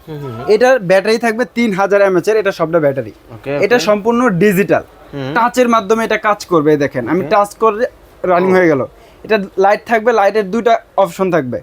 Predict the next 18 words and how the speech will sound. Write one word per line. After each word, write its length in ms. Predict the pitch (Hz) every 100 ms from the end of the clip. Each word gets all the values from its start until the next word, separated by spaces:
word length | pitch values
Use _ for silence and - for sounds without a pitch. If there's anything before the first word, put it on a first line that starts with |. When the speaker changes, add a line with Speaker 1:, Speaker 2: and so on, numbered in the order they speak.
| -
Speaker 1:
ওকে। 320 | 110 127 160
Speaker 2:
মিডিয়াম 400 | 165 190 214 254 269
আবার 260 | 180 175 185
একদম 320 | 185 170 180
হাই। 260 | 120 143 - -
Speaker 1:
হুম, 100 | 160
হুম, 120 | 151 151
হুম। 80 |
Speaker 2:
তারপরে 320 | 135 208 240 247
এই 60 |
ফ্যানটা 480 | 240 220 208 208 240
আপনি 180 | 233 240 -
টাচের 280 | 214 202 220
মাধ্যমে 440 | 220 196 226 262 277
on 160 | 202 208
করতে 240 | 233 233
পারবেন। 260 | 233 208 254
Speaker 1:
ওয়াও, 200 | 131